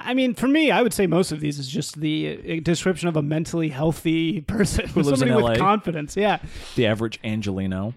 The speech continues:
Speaker 1: I mean, the lacking empathy is not good. The exploitation's not good. Uh, entitlement is definitely not good. You know I don't believe in that. Um,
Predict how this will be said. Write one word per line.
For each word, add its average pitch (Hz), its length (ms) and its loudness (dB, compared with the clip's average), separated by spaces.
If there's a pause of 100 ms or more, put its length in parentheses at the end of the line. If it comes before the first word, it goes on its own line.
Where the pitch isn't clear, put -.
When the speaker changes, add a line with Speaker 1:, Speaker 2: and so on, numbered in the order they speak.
Speaker 1:
I 185 100 -4
mean, 208 220 0
the 202 80 2
lacking 214 360 0
empathy 180 260 2
is 151 100 -2
not 165 240 -2
good. 151 360 -4
The 156 300 -2
exploitation's 160 840 -4
not 143 320 -8
good. 143 520 -6 (160)
Uh, 139 360 -4
entitlement 165 680 0
is 131 120 -12
definitely 135 400 -6
not 117 220 -14
good. 120 200 -10
You 139 60 -6
know 143 100 -6
I 139 60 -4
don't 127 180 -8
believe 127 260 -10
in 123 140 -8
that. 123 280 -10 (520)
Um, 165 560 2